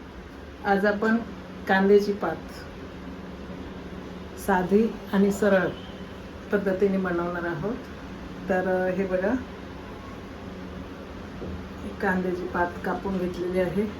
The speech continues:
हल्ली भाज्या स्वस्त झालेल्या आहे. वीस रुपयाची जुडी आहे ही. छान मस्त हिरवीगार.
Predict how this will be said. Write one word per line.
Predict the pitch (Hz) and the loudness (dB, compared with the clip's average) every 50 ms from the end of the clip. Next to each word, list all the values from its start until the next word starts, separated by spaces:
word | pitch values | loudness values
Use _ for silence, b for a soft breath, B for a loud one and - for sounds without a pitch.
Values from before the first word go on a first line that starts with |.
| - - - - - - | -10 -10 -10 -10 -8 -4
हल्ली | 185 180 185 185 | 0 0 0 2
भाज्या | 185 185 180 175 180 196 190 | 4 2 2 4 4 4 4
स्वस्त | - 208 196 - - - 202 | 4 2 2 2 2 2 2
झालेल्या | 190 185 175 170 180 180 185 190 | 2 4 4 2 2 2 0 0
आहे. | 185 180 180 214 240 269 - - - - - - - - - - - - - - - - - - - - - - - 202 | 0 0 0 -2 -2 -2 -4 -6 -10 -10 -10 -12 -12 -12 -12 -12 -12 -12 -12 -12 -12 -12 -12 -12 -12 -12 -12 -8 -4 -4
वीस | 196 - - 196 | -4 -2 -2 -2
रुपयाची | 196 190 202 196 190 190 202 196 | -2 0 0 0 0 0 0 -2
जुडी | 185 185 185 185 185 185 | 0 0 0 2 2 0
आहे | 185 180 175 190 190 | 0 0 -2 -2 -2
ही. | 185 185 196 240 262 254 - - - - - - - - | 0 0 0 0 -2 -2 -4 -8 -10 -10 -10 -10 -4 0
छान | 202 190 185 190 196 | 2 2 4 4 4
मस्त | 196 190 196 190 190 - - - | 4 4 2 0 -2 -2 0 2
हिरवीगार. | 208 226 190 - 214 196 196 196 196 196 202 202 202 202 214 | 2 2 4 4 6 10 10 12 12 12 10 10 10 8 6